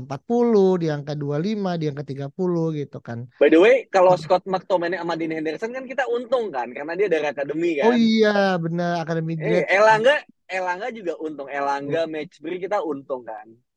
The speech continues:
Speaker 1: Iqbal untung kita.
Speaker 2: Ya, untung sejuta doang. <laughs>
Speaker 1: Ya. <laughs> Eh, tapi, ta-, tapi sebenarnya gue nggak tahu ya, kayak untung sejuta tuh apakah itu untung apa enggak. Karena kan gue bilang dia kan scholarship kan.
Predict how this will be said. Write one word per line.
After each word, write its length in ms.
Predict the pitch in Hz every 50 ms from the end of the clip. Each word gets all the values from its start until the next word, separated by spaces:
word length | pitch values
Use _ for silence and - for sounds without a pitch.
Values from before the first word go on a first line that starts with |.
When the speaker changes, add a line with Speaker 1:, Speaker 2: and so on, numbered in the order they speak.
| _
Speaker 1:
Iqbal 400 | _ 156 151 151 160 160 175 214 247 202
untung 480 | 165 160 175 165 190 196 208 208 202 196
kita. 440 | 160 156 123 - 135 135 147 156 - _ _ _ _ _ _ _ _ _ _ _ _ _
Speaker 2:
Ya, 260 | _ - 117 110 104 113
untung 320 | 127 135 139 135 135 143 143
sejuta 340 | 156 143 139 139 127 143 127 127
doang. 480 | 127 123 135 143 139 139 131 139 165 - - - -
<laughs> 100 | 302 190 208
Speaker 1:
Ya. 200 | 226 233 233 226
<laughs> 1080 | 247 220 233 208 - - 202 185 160 - - 196 180 - - 247 - - _ - 262 719 698 605 587 554 453 277 254 240 240 233 233 185 156 -
Eh, 120 | - 214 202 170 202
tapi, 140 | 208 214 233 - 208
ta-, 120 | 226 220 233
tapi 120 | 254 277 285 226
sebenarnya 300 | 240 233 294 339 339 311 - _ _ _ - 220 190
gue 80 | 220 311 277
nggak 140 | 214 190 -
tahu 100 | 233 240 220 185
ya, 40 | 175 170
kayak 140 | 180 175 180 202 180
untung 260 | 185 190 175 196 180 170
sejuta 340 | 185 170 160 180 175 - 214 214 214
tuh 100 | 262 247 214
apakah 220 | 175 196 170 180 180
itu 120 | 165 - 180 180 180
untung 180 | 170 175 170 175
apa 140 | 170 175 185
enggak. 160 | 202 202 190 170 185
Karena 180 | 180 196 220 240 269
kan 100 | 311 311 285 233 - _ _ _ _ _ -
gue 80 | 196 254 254
bilang 160 | 277 226 196 180 185
dia 80 | 208 262
kan 60 | 285 247
scholarship 460 | - 202 185 170 170 180 - - - 160 - -
kan. 160 | 131 131 131